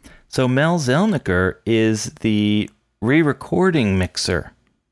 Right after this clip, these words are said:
for this, not for this,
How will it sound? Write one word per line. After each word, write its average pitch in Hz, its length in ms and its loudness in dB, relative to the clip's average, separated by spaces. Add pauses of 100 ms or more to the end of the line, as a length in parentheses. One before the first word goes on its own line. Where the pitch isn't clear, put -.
(460)
for 104 180 0
this, 101 500 -2 (1700)
not 113 240 -2
for 107 180 0
this, 90 440 -2